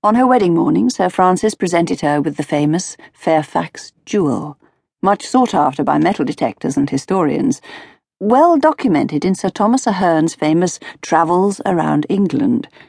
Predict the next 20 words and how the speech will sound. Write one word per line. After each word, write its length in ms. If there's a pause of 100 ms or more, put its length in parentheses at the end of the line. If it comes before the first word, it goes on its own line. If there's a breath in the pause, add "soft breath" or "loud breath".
(220 loud breath)
but 160
not 240
seen 400
for 80
nearly 260
four 220
hundred 340
years. 420 (680 loud breath)
For 120
the 100
record, 460 (160)
a 100
gold 540
lozenge 600
locket 320
studded 400
with 100
emeralds 440
and 120
pearls, 400